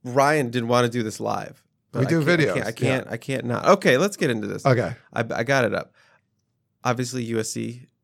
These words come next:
Speaker 1: Damn it, obviously. Uh, U S C had a really good
Speaker 2: <laughs>
Speaker 1: defensive performance. Another one, strong second half.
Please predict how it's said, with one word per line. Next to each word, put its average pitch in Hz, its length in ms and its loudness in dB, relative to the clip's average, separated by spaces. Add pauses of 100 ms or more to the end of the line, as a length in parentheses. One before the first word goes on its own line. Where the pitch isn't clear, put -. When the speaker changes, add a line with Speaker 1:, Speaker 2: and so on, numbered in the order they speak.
(120)
Speaker 1:
Damn - 180 -20
it, - 60 -20 (180)
obviously. - 420 -20 (360)
Uh, 127 60 0
U 135 220 4
S 147 120 4
C 147 240 0
had 139 240 2
a 120 80 2
really 131 280 0
good 123 520 4
Speaker 2:
<laughs> - 200 0
Speaker 1:
defensive 123 360 -2
performance. 131 480 -4
Another 123 340 2
one, 120 240 -2
strong 120 240 -2
second 117 300 -6
half. 117 420 -4